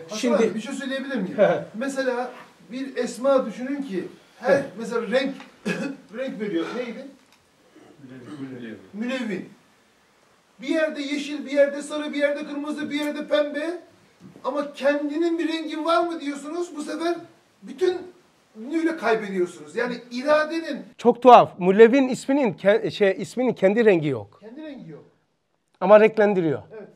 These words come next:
Speaker 1: İşte aynen irade de bu tanımla birlikte bildiğini bilmek o kadar net oturdu ki benim alemimde en azından.
Speaker 2: Bahçedeki ağacı gösteriyorum. "Bu nedir?" diyorum. "Kiraz." diyor. "Niye armut demedin?" Ha, bu tanımlamaya,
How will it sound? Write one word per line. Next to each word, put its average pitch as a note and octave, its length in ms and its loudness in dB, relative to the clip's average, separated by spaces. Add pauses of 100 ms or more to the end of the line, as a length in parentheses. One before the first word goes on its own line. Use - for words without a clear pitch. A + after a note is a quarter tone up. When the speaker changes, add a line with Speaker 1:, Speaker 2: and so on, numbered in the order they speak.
(120)
Speaker 1:
İşte - 260 -4
aynen F4+ 420 -2
irade D#4+ 380 2
de D#4+ 300 -4 (280)
bu F4 220 4 (160)
tanımla C#4+ 440 2
birlikte C#4+ 640 -6
bildiğini C#4 640 -4
bilmek B3 520 -4 (400)
o A#3 140 -6
kadar D#4+ 360 -2 (500)
net C#4+ 260 0
oturdu C#4 300 -6
ki F3+ 320 -6
benim C4 220 0
alemimde F#3+ 480 0
en E3 100 -6
azından. D#3+ 240 -12
Speaker 2:
Bahçedeki G#3 720 0 (360)
ağacı G3 300 6
gösteriyorum. G3+ 760 -2 (180)
"Bu B3 100 2
nedir?" G3 320 2
diyorum. G3 360 -2
"Kiraz." G#3+ 460 10
diyor. C#3 200 -6
"Niye B3 160 2
armut G#3+ 320 0
demedin?" F3+ 420 -4
Ha, F#3 240 0 (300)
bu A#3+ 120 -4
tanımlamaya, A3 760 4